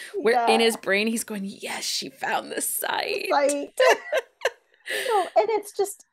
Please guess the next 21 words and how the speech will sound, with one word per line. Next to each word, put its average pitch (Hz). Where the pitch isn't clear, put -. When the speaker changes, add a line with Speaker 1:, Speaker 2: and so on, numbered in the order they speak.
Speaker 2:
you 285
know, 214
it's -
sweet 285
because 262
he 269
wants, 214
he 262
cares 370
about 226
her. -
He -
Speaker 1:
Yeah. 190
Speaker 2:
wants 247
to 226
make 214
it -
good 233
for 170
her. 135
And 185